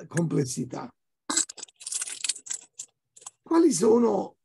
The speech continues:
le conseguenze di tutto questo? Vi sono conseguenze antropologiche, vi sono di carattere di nuovi valori, di nuovi lussi, di nuovi soggetti, di nuove speranze,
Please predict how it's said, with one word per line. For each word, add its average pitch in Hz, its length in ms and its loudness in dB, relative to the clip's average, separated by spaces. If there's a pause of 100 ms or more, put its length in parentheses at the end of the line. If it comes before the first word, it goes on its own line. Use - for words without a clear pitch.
(140)
le 175 260 -2
conseguenze 175 800 -2
di 151 140 -4
tutto 147 340 -4
questo? 139 640 -10
Vi 185 100 0
sono 165 460 -2
conseguenze 143 640 -2
antropologiche, 165 920 -2
vi - 120 -8
sono 156 460 -8 (440)
di 151 160 -8
carattere 147 560 -2
di 147 140 -2
nuovi 156 320 2
valori, 170 580 2
di 160 120 -6
nuovi 160 280 0
lussi, 170 580 -4
di 156 120 -8
nuovi 156 320 -2
soggetti, 160 720 0
di 156 140 -6
nuove 165 300 0
speranze, 156 1000 -6